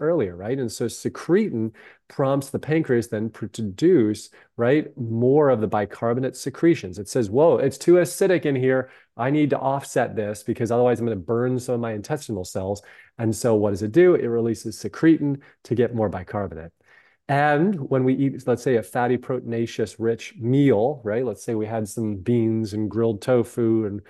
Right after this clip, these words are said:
uh, maybe, or maybe we had some cashews earlier, et cetera. You know, these foods are going to prompt the body to release some cholecystokinin.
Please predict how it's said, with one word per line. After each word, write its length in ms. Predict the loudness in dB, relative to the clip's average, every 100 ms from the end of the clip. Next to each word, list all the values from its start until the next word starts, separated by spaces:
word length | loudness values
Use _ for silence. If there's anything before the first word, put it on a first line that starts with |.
| -20 -20 _
uh, 220 | -4 -2 0
maybe, 240 | 2 4
or 160 | 2 0
maybe 220 | -2 0
we 100 | 0
had 240 | -2 -6
some 240 | -8 -8 -8
cashews 800 | -6 -6 -4 0 4 4 4 0
earlier, 400 | -2 0 2 0
et 120 | -2
cetera. 320 | -2 0 0 -6 -20 _ _
You 100 | -2
know, 120 | 0
these 260 | 0 0 -4
foods 560 | 2 4 6 4 0 -4
are 180 | -6
going 220 | -4 -4 -4
to 40 |
prompt 340 | -6 -4 -4
the 40 | -2
body 200 | 0 2
to 40 |
release 260 | 0 -2 -4
some 120 | -8
cholecystokinin. 1000 | -2 -2 -2 -6 -8 -6 -2 -2 -2 -6